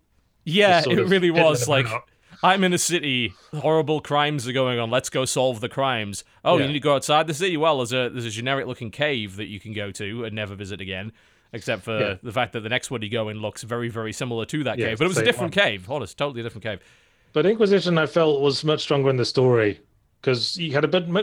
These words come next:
Speaker 2: much better sense of the threat hanging over you, 'cause it literally was hanging over you in the sky.
Speaker 1: It had a nice grand scale to it.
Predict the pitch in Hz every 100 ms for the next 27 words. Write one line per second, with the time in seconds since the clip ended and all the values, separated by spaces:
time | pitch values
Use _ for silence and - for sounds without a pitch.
0 | 202 175 - 160 135 160 151 131 127 -
1 | 135 - 127 117 127 113 113 104 117 120
2 | 113 123 - 123 117 127 120 127 - -
3 | 139 139 143 185 131 107 92 101 113 117
4 | - 147 135 107 - _ _ _ _ _
5 | _ _ _ _ - 208 302 214 160 143
6 | 151 147 - 117 120 135 143 139 131 120
7 | 131 - - - 156 147 139 127 - 110
8 | 85